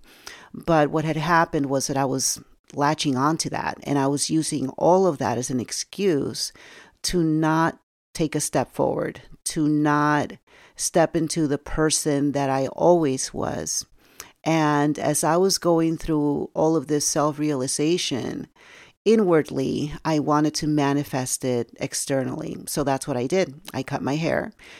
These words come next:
I remember showing up to my fortieth birthday party, lots of people there, and they saw me and they were like, "Whoa, look at your hair." I not only cut my hair, but I straightened it.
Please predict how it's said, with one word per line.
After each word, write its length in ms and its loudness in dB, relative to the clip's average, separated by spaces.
I 100 -2
remember 380 0
showing 380 0
up 120 -2
to 120 -6
my 140 0
fortieth 760 -2
birthday 340 -2
party, 600 -2
lots 400 -4
of 80 -8
people 360 -2
there, 480 2
and 560 2
they 240 0
saw 340 2
me 320 2
and 220 0
they 160 -2
were 140 0
like, 260 -2
"Whoa, 480 6
look 200 -2
at 140 -8
your 120 -6
hair." 520 2
I 120 2
not 160 0
only 180 0
cut 220 -2
my 140 0
hair, 220 2
but 160 -2
I 100 -2
straightened 460 -6
it. 200 -8